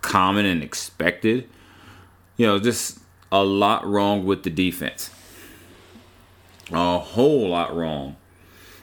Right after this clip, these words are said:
And some of that can be attri-, you know, attri-, attributed to scheme, which is a, a, you know, which is part of coaching,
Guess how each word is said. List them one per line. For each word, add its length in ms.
And 460
some 240
of 120
that 240
can 140
be 160
attri-, 320
you 60
know, 240
attri-, 240
attributed 360
to 60
scheme, 640
which 140
is 120
a, 60
a, 300
you 300
know, 180
which 160
is 60
part 300
of 60
coaching, 400